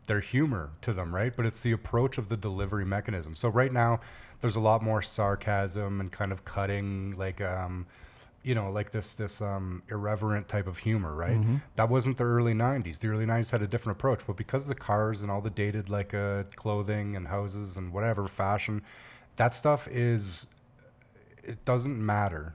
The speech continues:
Speaker 1: right? The same reason as Christmas Vacation, because the things that were funny then are funny now, and that's what the movie does. That's why it ties into that same drama type of thing, because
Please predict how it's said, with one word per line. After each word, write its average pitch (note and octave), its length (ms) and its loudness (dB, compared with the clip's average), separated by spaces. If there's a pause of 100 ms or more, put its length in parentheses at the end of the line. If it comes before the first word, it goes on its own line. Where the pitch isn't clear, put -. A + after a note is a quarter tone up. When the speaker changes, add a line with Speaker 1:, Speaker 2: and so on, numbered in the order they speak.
(120)
Speaker 1:
right? G2+ 240 0
The A#2 80 0
same C#3 280 2
reason C3 220 4
as A#2 80 2
Christmas A#2+ 340 -4
Vacation, G2+ 460 -2
because F2 220 -6
the F#2+ 80 -6
things B2+ 260 -2
that C#3+ 80 0
were C3 100 -2
funny A2+ 300 0
then F#2+ 220 0
are F#2 80 -2
funny G#2 280 -2
now, F#2 320 -2 (320)
and G#2 120 -4
that's G#2 320 4
what A#2 120 0
the G#2+ 60 -2
movie G2 300 0
does. F#2+ 400 -2
That's A2 340 2
why G#2 160 2
it F2+ 100 -4
ties G2 300 -2
into G2+ 200 -4
that F#2 180 -4
same G2+ 260 -4
drama G#2 460 0
type - 240 -8
of - 80 -10
thing, E2+ 200 -8
because G2 320 -2